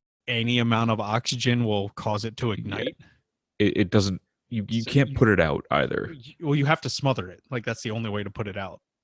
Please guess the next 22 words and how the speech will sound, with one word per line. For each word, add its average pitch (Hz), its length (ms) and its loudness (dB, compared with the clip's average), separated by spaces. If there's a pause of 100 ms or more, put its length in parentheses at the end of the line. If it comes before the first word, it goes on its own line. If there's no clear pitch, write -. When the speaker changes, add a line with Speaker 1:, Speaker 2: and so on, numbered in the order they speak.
(360)
Speaker 2:
And 87 100 6
Speaker 1:
Like, 95 60 2
Speaker 2:
it - 20 0
Speaker 1:
you 73 60 -2
Speaker 2:
will 101 60 4
Speaker 1:
have 101 100 4
Speaker 2:
burn 92 140 6
Speaker 1:
to 87 60 2
Speaker 2:
down 87 160 4
to 85 80 -6
the 82 80 -2
bone. - 360 -4 (520)
Speaker 1:
Yeah, 104 200 -8
you 117 140 -2
have 123 120 0
to, - 80 -6
like, 113 160 -4
put 120 180 -4
blankets 110 360 -4
on 104 160 -2
it. 101 200 -8
And 104 400 -2